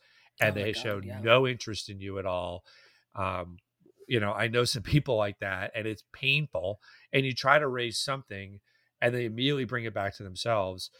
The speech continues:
Speaker 1: So an example of this applied to, you know, if you're listening to people in the community,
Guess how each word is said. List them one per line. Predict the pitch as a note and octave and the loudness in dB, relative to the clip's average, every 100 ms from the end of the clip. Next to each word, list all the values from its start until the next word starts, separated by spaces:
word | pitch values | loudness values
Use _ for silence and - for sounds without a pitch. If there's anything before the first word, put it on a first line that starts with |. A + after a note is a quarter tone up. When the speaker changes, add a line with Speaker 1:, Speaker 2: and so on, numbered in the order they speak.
| - _ | -20 _
Speaker 1:
So | - C#3 B2 | 4 8 8
an | |
example | A#2 G#2 C#3 C3+ B2 | 6 0 0 0 -4
of | F#2+ | -4
this | A#2+ B2+ - G2 | -2 0 0 -4
applied | - A2 G2+ G2+ | -6 0 0 -2
to, | - G#2 G2 G2 - | -8 -8 -8 -10 -12
you | A2 | -10
know, | F#2+ | -10
if | - | -6
you're | A2+ A2 | -6 -6
listening | G2 A#2 - A2+ G2+ G2 F#2 _ _ - | -4 -2 -2 -2 -10 -10 -16 _ _ -10
to | G2+ | -4
people | A2+ G#2 | -4 -4
in | F#2+ | -8
the | F#2 | -10
community, | - G#2 A2+ B2 G2+ F#2+ F2+ | -10 -6 -4 -4 -6 -6 -8